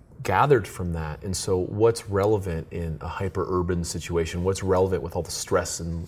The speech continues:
arrows flying at us, and how do you navigate, right? And I think that the missing ingredient, uh, to all of it has always been consciousness. Is, you know, I, you throw a bunch of tactics at me,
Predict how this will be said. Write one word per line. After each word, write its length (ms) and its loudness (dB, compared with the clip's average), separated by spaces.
arrows 340 6
flying 380 0
at 120 -2
us, 200 -6
and 80 -6
how 100 -4
do 80 0
you 180 -2
navigate, 400 6
right? 220 4
And 380 6
I 120 6
think 280 2
that 380 2
the 440 2
missing 380 4
ingredient, 760 0
uh, 340 4
to 200 0
all 200 6
of 140 2
it 160 -6
has 180 0
always 240 2
been 280 -2
consciousness. 720 -6
Is, 400 2
you 100 2
know, 280 2
I, 80 4
you 220 0
throw 400 8
a 100 0
bunch 300 2
of 80 0
tactics 500 -2
at 160 -2
me, 200 -6